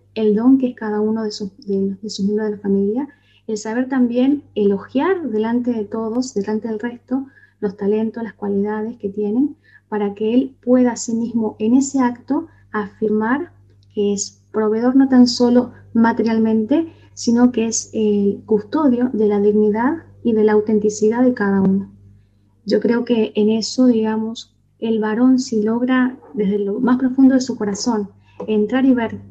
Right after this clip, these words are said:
que la humildad le da mucha autoridad, que, que le confiere respeto delante de sus hijos y de su esposa, realmente afinca, digamos, y afirma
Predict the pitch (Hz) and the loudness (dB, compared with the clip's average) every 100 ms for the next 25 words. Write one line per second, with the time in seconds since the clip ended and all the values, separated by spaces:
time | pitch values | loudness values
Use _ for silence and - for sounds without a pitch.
0 | - - 220 208 208 214 214 233 247 240 | -12 -2 2 2 4 2 2 2 0 -2
1 | _ - - 220 208 208 285 262 262 311 | _ -18 -2 4 4 4 6 8 8 6
2 | 302 247 214 208 214 208 220 220 - _ | 0 -2 -2 -2 -2 -4 -6 -6 -8 _
3 | 214 214 214 208 - 285 262 208 - - | -4 -4 -2 -4 -2 0 0 -2 -8 -6
4 | 240 247 226 214 214 214 208 196 214 208 | -4 -2 -2 -2 -4 -4 -8 -8 -8 -6
5 | 214 - - _ - 214 214 - 196 - | -8 -12 -20 _ -2 -2 -2 -6 -12 -6
6 | 202 - 302 330 _ _ _ - 220 226 | -4 -2 -4 -6 _ _ _ -6 -2 0
7 | 240 240 240 240 - - 190 - 269 294 | 0 0 -2 -4 -10 -12 -12 0 4 4
8 | 302 277 220 233 247 - 208 196 - 233 | 4 -2 -2 -2 -4 -4 -4 -4 -8 -2
9 | 247 277 349 | 2 2 2